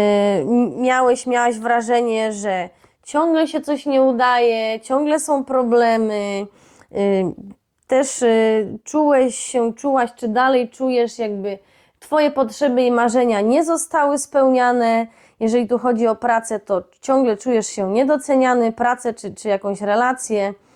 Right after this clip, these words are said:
Jakby tutaj, e, jest ciągle energia braku, braku spełnienia i ten ktoś, e, blokuje Ci sukces, więc, e, Wasza relacja potrzebuje się zakończyć.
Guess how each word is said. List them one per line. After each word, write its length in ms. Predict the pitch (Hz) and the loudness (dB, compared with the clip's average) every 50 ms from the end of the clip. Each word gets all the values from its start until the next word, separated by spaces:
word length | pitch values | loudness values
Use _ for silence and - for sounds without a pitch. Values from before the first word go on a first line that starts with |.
| _ _ _ _ - | _ _ _ _ -6
Jakby 360 | - 214 214 208 196 226 208 | -4 -4 -2 0 0 0 0
tutaj, 540 | 220 - 254 247 - 262 226 226 220 220 220 - _ _ _ _ | 0 -2 -6 -4 -2 0 0 2 2 0 -2 -6 _ _ _ _
e, 340 | - - 196 190 190 190 165 | -6 -2 -2 0 0 -2 -2
jest 500 | 131 208 220 233 233 233 - _ _ - | -2 0 0 0 0 -2 -6 _ _ -8
ciągle 440 | - 285 277 285 302 302 294 294 285 | -2 0 2 2 2 2 2 2 2
energia 640 | 277 - 214 233 247 247 247 240 226 214 226 208 | 2 2 2 2 2 2 2 0 0 0 0 0
braku, 800 | 202 196 185 226 247 269 269 277 269 - - 254 247 247 247 240 247 _ _ _ - | 0 -2 -2 0 0 0 0 -2 -4 -4 -4 0 0 0 0 -2 -6 _ _ _ -12
braku 540 | 202 196 196 226 233 226 226 226 - 202 | -6 -4 -2 -2 -2 -4 -4 -8 -10 -12
spełnienia 1000 | 196 - - _ 254 247 247 262 262 269 285 285 285 277 269 254 247 240 240 247 - _ _ _ _ _ | -12 -12 -8 _ 0 2 4 4 4 4 4 2 2 2 2 2 4 2 2 0 -4 _ _ _ _ _
i 240 | - 254 294 320 339 359 381 370 | -2 2 4 4 4 4 2 2
ten 220 | - 330 302 302 294 | 0 0 2 2 0
ktoś, 640 | 294 - - - 262 254 285 311 269 - - - 254 | -2 -4 -2 0 2 2 2 0 -2 -4 -4 0 2
e, 220 | 247 240 240 240 | 4 4 4 4
blokuje 580 | 226 220 247 285 285 277 - 370 392 392 359 - | 4 4 2 2 2 0 2 4 4 4 4 2
Ci 160 | - 262 262 | 0 -4 -6
sukces, 600 | - - 262 247 - - - 269 277 262 226 214 | -4 -4 -4 -6 -4 -2 0 0 0 0 -2 -4
więc, 560 | 190 226 262 269 294 330 311 - - - - | -2 0 2 2 2 2 0 -2 -4 -2 0
e, 380 | 247 240 233 240 233 233 240 233 233 _ _ _ _ _ _ _ _ - - 196 202 - | 2 2 4 4 4 2 0 -2 -4 _ _ _ _ _ _ _ _ -10 -10 -8 -8 -8
Wasza 480 | 208 196 220 233 240 240 - 262 247 247 | -6 -2 -2 -2 -2 0 0 0 2 2
relacja 480 | 233 220 214 214 220 220 - - 226 | 2 2 2 2 0 0 -2 -2 -2
potrzebuje 640 | 220 - 220 208 - - 233 220 196 190 196 196 202 | -2 -2 -4 -6 -4 -4 -6 -4 -2 0 0 0 0
się 280 | 202 - 202 190 190 196 | -2 -4 -4 -4 -4 -2
zakończyć. 880 | 185 202 208 208 - - 208 190 175 143 - - - - - - - | -2 -2 -2 -2 -2 -2 -2 -2 -2 -6 -10 -14 -14 -14 -16 -18 -18